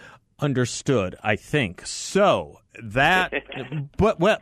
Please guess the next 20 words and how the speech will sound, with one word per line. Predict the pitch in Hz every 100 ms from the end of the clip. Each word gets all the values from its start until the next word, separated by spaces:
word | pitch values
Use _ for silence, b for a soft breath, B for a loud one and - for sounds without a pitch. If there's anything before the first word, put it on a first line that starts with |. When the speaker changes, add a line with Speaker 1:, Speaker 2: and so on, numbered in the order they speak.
| -
Speaker 1:
but, | 214 165
well, | 202 202
there's | 180 185 190
a |
predicate | - 247 240 - -
question | 214 190 - 151
before | 135 - 165
I | 143
get | 156 -
back | 147 139
to | 156
nineteen | 139 160 - 202
seventy-seven, | 135 190 151 131 117 - 143 110 101
and | 113
the | 107
predicate | - 185 139
Speaker 2:
Yeah. | 131 -
Speaker 1:
question | 156 139 135 120
is | 107
this. | 131 147 104 -